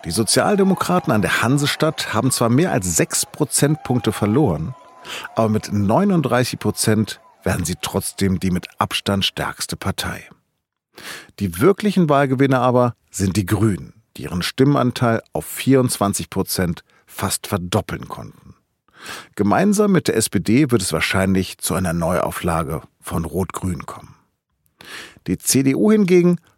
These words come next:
kommt gerade mal auf elf Prozent. Zur Erinnerung, unter Ole von Beust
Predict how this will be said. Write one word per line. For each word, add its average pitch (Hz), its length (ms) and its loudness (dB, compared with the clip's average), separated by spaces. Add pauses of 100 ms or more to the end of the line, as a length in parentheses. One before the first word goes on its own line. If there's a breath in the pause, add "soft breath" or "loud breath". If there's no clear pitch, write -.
kommt 110 220 0
gerade 101 360 0
mal 98 160 2
auf 87 220 -2 (100)
elf 104 280 0
Prozent. - 680 -10 (380)
Zur 107 180 -2
Erinnerung, 127 400 -2 (440)
unter 110 280 0
Ole 196 240 4
von 143 220 2
Beust 117 480 2